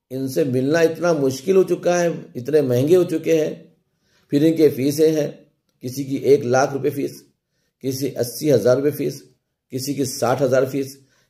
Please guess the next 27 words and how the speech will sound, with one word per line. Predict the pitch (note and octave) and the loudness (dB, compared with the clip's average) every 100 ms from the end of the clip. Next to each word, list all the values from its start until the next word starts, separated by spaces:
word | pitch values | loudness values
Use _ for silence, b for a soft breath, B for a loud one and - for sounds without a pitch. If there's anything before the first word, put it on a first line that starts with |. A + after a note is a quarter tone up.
| - | -10
किसी | C3+ C3+ | -6 -4
की | C#3 | -2
पच्चीस | B2+ A2 D3 C#3+ | -2 -2 -2 0
हज़ार | C3 C#3 | 2 2
फीस। | C3+ C#3 - _ _ _ _ - | 0 -6 -10 _ _ _ _ -2
और | B2+ C3 | -2 0
फिर | E3+ B2 | 0 4
ऐलान | C3+ D3 D#3 | 4 4 2
ये | D#3 | 2
होता | D#3+ D#3+ | 4 4
है | D#3+ | 2
कि | D#3+ | 2
हम | D3+ C#3+ | -2 0
पैसे | C#3 D3+ | 0 2
नहीं | D3+ | 2
लेते | D#3+ C#3+ C3 | 2 2 0
भाई, | B2 C#3+ - - _ _ _ _ _ _ _ _ _ _ | -2 -4 -6 -20 _ _ _ _ _ _ _ _ _ _
जो | A2 D#3 | 0 2
भी | F3 | 4
आपको | E3+ E3+ | 2 2
हदिया | D3+ D#3 | 2 4
देना | D3 D3 E3 | 2 2 0
हमारे | D3 C#3+ | 0 0
असिस्टेंट | B2 C3 C3 | 0 -4 -4
को | B2+ | 0
दे | A#2 | 0
दें। | A#2 | -2